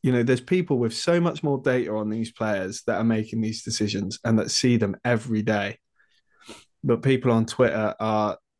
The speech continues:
are losing their minds when they're playing minutes. Um, I just think we need to try and relax on both those things. We can't control it. It, there's a lot of positive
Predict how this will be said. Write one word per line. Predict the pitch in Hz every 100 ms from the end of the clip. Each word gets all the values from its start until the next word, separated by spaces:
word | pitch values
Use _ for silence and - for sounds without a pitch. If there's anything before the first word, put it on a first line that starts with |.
| _ _ _ _ _ _ _
are | 113
losing | 113 120 113
their | 110
minds | 107 110 110 107 107
when | 113 110
they're | 104
playing | - 110 107 107 110 - _ _ _ -
minutes. | 110 98 - - - - _ - - - _ _
Um, | - 107 107 107 104 113 - _ _ _
I | 120
just | 117 120 117
think | 120 104
we | 110
need | 107 107
to | - 107 104 - _ _ -
try | - 110
and | 107
relax | 104 104 104 - -
on | 104
both | 104 98
those | - 98
things. | - 107 -
We | 113
can't | 120 110 -
control | 104 - 110 107
it. | 110 - _ _ _ _ _ _ _ _ _ _ _ _ _
It, | 107 117
there's | 110 120
a |
lot | 120 -
of | -
positive | 131 120 - 127 139